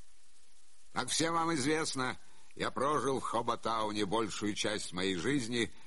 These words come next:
так что мнение обо всех вас я составить успел,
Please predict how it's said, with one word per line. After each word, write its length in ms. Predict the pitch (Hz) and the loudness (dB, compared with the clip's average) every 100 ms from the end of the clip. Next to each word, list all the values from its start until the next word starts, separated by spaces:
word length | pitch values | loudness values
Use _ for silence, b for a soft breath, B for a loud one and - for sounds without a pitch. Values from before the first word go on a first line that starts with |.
| B | B
так 200 | 95 107 | -4 -2
что 200 | - 117 | -2 0
мнение 460 | 117 117 127 120 110 | 0 0 0 2 0
обо 200 | 110 107 | 0 -2
всех 320 | - 117 104 | 0 0 0
вас 380 | 85 120 107 - | 0 0 0 -2
я 220 | 90 101 | 0 -2
составить 640 | - 95 - 92 80 76 78 | -2 -2 -2 -2 0 -2 -2
успел, 600 | - - 117 156 165 | -2 0 2 2 0